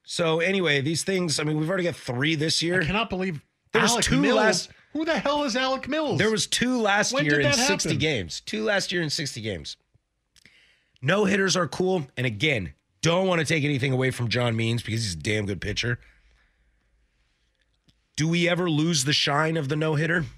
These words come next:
Speaker 2: No.
Speaker 1: You don't think so?
Speaker 2: Nope. Because
Speaker 1: What if I see fifteen a year?
Speaker 2: You're not going to.
Speaker 1: <laughs>
Speaker 2: Um,
Speaker 1: What if I see ten a year?
Speaker 2: If you,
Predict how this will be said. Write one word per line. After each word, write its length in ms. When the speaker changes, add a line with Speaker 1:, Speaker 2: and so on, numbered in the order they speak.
Speaker 2:
No. 280
Speaker 1:
You 120
don't 140
think 160
so? 240
Speaker 2:
Nope. 260
Because 680
Speaker 1:
What 140
if 80
I 100
see 680
fifteen 580
a 40
year? 480
Speaker 2:
You're 120
not 260
going 260
to. 120
Speaker 1:
<laughs> 80
Speaker 2:
Um, 280
Speaker 1:
What 100
if 160
I 100
see 220
ten 240
a 40
year? 280
Speaker 2:
If 180
you, 120